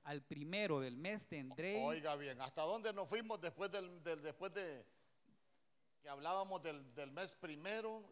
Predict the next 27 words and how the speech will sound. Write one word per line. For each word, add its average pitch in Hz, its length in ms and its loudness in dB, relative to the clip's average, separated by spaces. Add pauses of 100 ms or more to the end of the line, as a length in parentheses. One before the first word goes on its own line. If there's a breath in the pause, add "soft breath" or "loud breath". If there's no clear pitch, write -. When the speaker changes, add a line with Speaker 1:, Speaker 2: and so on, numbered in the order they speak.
Speaker 2:
los 139 160 -2
cincuenta 165 580 -2
días? 208 480 -4 (300 loud breath)
¿Hasta 147 240 -4
dónde 196 280 0
nos 175 200 0
llevó 170 240 2
hoy? 127 280 4 (1500)
Hasta 143 260 -8
el 143 100 -6
mes 170 180 -4
séptimo, 123 560 -4
hasta 123 220 -4
el 131 100 -4
mes 180 420 -6 (520)
de 117 220 -6
Tisri, 127 680 -4 (220)
donde 151 640 0
na-, 143 300 -2
en 151 200 -4
el 135 180 -2
mes 180 300 0
donde 170 380 2
nació 202 600 0 (1200)
nuestro 123 280 -8
Señor 131 380 -2
Jesús. 156 720 -4